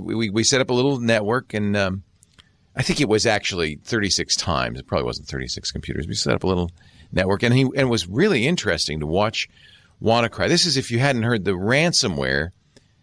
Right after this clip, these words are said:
that was just f-, raging, uh, o-, all over the world, uh, a couple of weeks ago. It's pretty much done now.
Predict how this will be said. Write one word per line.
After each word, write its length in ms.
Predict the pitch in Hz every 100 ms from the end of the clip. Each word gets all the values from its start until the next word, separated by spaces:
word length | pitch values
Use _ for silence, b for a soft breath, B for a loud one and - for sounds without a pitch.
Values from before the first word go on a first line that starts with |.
| b b
that 460 | 98 101 110 107 -
was 400 | 107 107 104 92
just 500 | - 214 196 110 -
f-, 320 | - - - 110
raging, 1040 | 107 131 202 208 135 92 80 65 71 90 - _
uh, 340 | 80 71 71 - -
o-, 180 | 107 123
all 240 | 113 147
over 180 | 127 104
the 100 | 92
world, 440 | 92 104 92 82 -
uh, 120 | 69 71
a 40 |
couple 280 | - 110 90
of 80 | 82
weeks 260 | 95 -
ago. 300 | - - 71 - _ - _ _ _ _ _ _ _ - 135
It's 160 | 123
pretty 200 | - 123
much 300 | 92 78 -
done 300 | 104 92 78
now. 400 | 78 76 - -